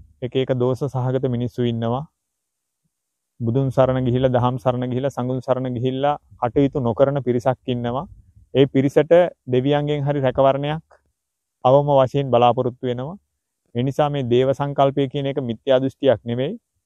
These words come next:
අ, බුද්ධ ශාසනය හැමදාම පවතින්නේ නැහැ. බුද්ධ ශාසනය නොපවතින කාලේ දෙවියන්ගෙන් තමයි මිනිස්සු පිහිට පිළිසරණ ලබන්නේ. විශේෂයෙන්ම පොළොව වාසී, පර්වත වාසී, වෘක්ෂ වාසී, ආකාශ වාසී දෙවියන්ගෙන් තමයි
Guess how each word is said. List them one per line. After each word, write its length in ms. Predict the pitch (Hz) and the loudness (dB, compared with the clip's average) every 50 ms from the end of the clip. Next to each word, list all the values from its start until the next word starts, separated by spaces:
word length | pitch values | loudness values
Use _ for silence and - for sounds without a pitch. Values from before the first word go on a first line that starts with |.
| _ _ _ _ _ _ _ _ | _ _ _ _ _ _ _ _
අ, 140 | 120 120 113 | 0 2 2
බුද්ධ 260 | 107 110 127 123 147 147 | 2 2 2 2 2 2
ශාසනය 400 | 135 147 143 143 127 151 151 147 | 4 4 4 4 2 0 -2 0
හැමදාම 420 | 135 127 127 131 131 135 143 135 | 0 0 0 2 4 4 4 4
පවතින්නේ 440 | - 127 120 120 - 135 131 123 120 | 2 2 2 2 0 -2 -6 -6 -4
නැහැ. 240 | 123 131 147 185 - _ | -4 -4 -6 -6 -10 _
බුද්ධ 220 | 123 123 123 127 139 | _ -8 -6 -4 -4
ශාසනය 440 | 131 143 143 143 131 - 151 156 160 175 175 139 | -2 0 0 0 -2 -4 -6 -6 -4 -4 -4 -4
නොපවතින 560 | 113 117 117 - 151 147 151 139 156 147 139 - | -4 -6 2 2 2 2 2 -2 -2 -4 -4 2
කාලේ 340 | - 123 123 127 135 147 | 4 4 4 6 4 2
දෙවියන්ගෙන් 500 | 139 123 123 127 139 135 139 135 135 127 | 2 2 2 2 2 0 0 -2 -4 -2
තමයි 300 | 110 127 123 131 143 180 233 240 - _ _ _ | -2 -2 0 0 -2 -2 -4 -8 -12 _ _ _
මිනිස්සු 380 | _ 123 131 135 - - - 170 214 - _ _ _ _ _ _ _ _ _ _ - | _ -2 -2 -2 -2 -2 -4 -4 -4 -4 _ _ _ _ _ _ _ _ _ _ 0
පිහිට 220 | 139 143 151 151 | 4 4 4 4
පිළිසරණ 480 | 160 143 147 147 143 - 143 139 139 127 | 4 2 2 -2 2 2 2 2 2 2
ලබන්නේ. 520 | 123 117 117 120 127 123 127 139 156 202 233 - - - _ | 4 4 4 4 4 2 2 -2 -4 -6 -6 -8 -12 -18 _
විශේෂයෙන්ම 560 | - 120 - 143 143 139 - 147 147 143 147 165 | -6 -2 0 2 2 2 2 0 0 0 0 0
පොළොව 260 | - 135 131 135 131 131 | 2 4 6 6 6 8
වාසී, 400 | 131 131 131 123 120 - 160 202 233 - _ _ _ _ _ _ _ _ _ _ _ _ | 6 6 4 2 0 -4 -6 -6 -8 -12 _ _ _ _ _ _ _ _ _ _ _ _
පර්වත 300 | 127 127 127 135 139 127 | 4 4 6 6 6 6
වාසී, 460 | 139 135 135 135 131 123 - 151 175 220 247 214 - | 6 4 4 4 4 2 0 -2 -4 -4 -6 -10 -6
වෘක්ෂ 360 | _ 131 127 - - - 143 | _ -2 -2 -2 0 0 4
වාසී, 420 | 143 139 139 135 135 - 160 175 226 240 - _ _ _ _ _ _ _ _ _ | 6 6 6 4 4 0 -2 -2 -4 -4 -10 _ _ _ _ _ _ _ _ _
ආකාශ 420 | - 127 135 135 - 135 139 131 135 | 2 4 4 6 6 6 6 6 4
වාසී 340 | 143 143 143 131 156 156 135 | 2 2 2 2 0 0 0
දෙවියන්ගෙන් 480 | 127 120 135 135 135 139 139 135 123 | 0 2 2 0 0 0 -2 -4 -2
තමයි 320 | - 127 131 135 143 185 | -2 -2 0 0 -2 -2